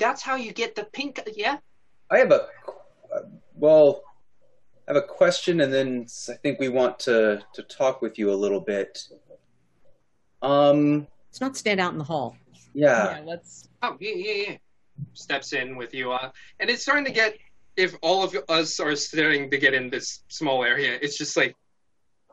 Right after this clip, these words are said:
Speaker 1: yeah, so, um,
Speaker 2: One, one quick question. Uh,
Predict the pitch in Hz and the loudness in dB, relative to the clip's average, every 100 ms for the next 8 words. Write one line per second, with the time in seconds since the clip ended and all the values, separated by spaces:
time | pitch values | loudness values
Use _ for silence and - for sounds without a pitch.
0 | - 254 302 262 165 180 175 175 175 180 | -14 -4 0 0 -2 -2 -2 -2 -2 -2
1 | 175 175 180 - - - 202 196 - 165 | -2 -2 -4 -8 -18 -2 0 0 0 4
2 | 208 - - 165 - - 143 - - 120 | 4 0 0 0 0 4 4 4 0 -2
3 | - 127 123 | 0 4 4